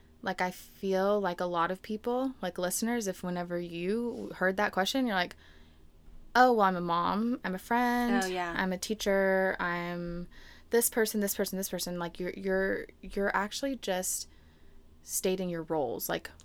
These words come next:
Speaker 2: Uh,
Speaker 1: what
Speaker 2: yeah.
Speaker 1: you do in life.
Speaker 2: Yeah.
Speaker 1: Whereas Alexis has come to this self-actualization that, like, I'm not my roles in life.
Speaker 2: Yeah.
Speaker 1: Like, that is not who I am, because if everything was ripped away from you, you were no longer a teacher, you were no longer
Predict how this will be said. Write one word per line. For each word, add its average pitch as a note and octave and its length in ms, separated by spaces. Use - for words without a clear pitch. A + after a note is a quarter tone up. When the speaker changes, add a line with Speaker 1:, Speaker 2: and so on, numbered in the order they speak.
Speaker 2:
Uh, G3+ 40
Speaker 1:
what F#3 160
Speaker 2:
yeah. F#3 160
Speaker 1:
you F3 60
do F3 180
in E3 120
life. - 480
Speaker 2:
Yeah. E3+ 240
Speaker 1:
Whereas G3 400
Alexis G3 880
has F#3+ 420
come F#3+ 260
to F#3 300
this F3 180
self-actualization F3+ 1160
that, F3+ 80
like, F3+ 140
I'm G#3+ 180
not - 180
my - 140
roles C3+ 340
in B2 140
life. - 460
Speaker 2:
Yeah. F#3+ 320
Speaker 1:
Like, F#3 240
that G#3 200
is G#3+ 140
not F#3+ 180
who G#3 160
I F3+ 120
am, G#3 200
because F#3 220
if E3+ 80
everything C4+ 720
was G3 240
ripped A3 200
away G3+ 200
from A#3+ 180
you, B3+ 80
you G3+ 160
were F#3 140
no F3+ 160
longer F3+ 320
a E3+ 80
teacher, E3+ 320
you F#3 160
were F#3 120
no F3+ 220
longer F#3 480